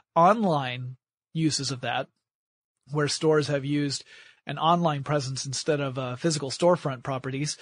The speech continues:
but not the V R experience, at least not that I've seen. And, uh, this wasn't a big surprise for us. We thought that it was pretty likely that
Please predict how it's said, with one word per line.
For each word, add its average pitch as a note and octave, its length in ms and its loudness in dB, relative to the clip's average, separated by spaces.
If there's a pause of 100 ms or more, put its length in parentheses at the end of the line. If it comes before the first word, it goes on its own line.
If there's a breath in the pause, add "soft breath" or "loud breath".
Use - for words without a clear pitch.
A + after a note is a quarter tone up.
(460 loud breath)
but E3 280 6
not F3+ 440 4
the E3 180 -2
V D#3 340 4
R D3 520 4
experience, B2+ 500 -6
at C#3+ 140 -8
least A3 320 0
not D#3 240 2
that C#3 120 -2
I've D3+ 220 2
seen. - 420 -6 (400 soft breath)
And, D#3+ 340 2
uh, D#3 260 6 (240)
this C#4 160 2
wasn't A3 260 4
a E3 40 2
big D3 180 0
surprise C3+ 420 -2
for C#3+ 140 -2
us. C3 120 -4
We G#3 120 2
thought G3+ 280 6
that E3+ 140 0
it D#3+ 100 4
was D3+ 300 -4
pretty E3 440 4
likely D3 580 0
that C3+ 280 -4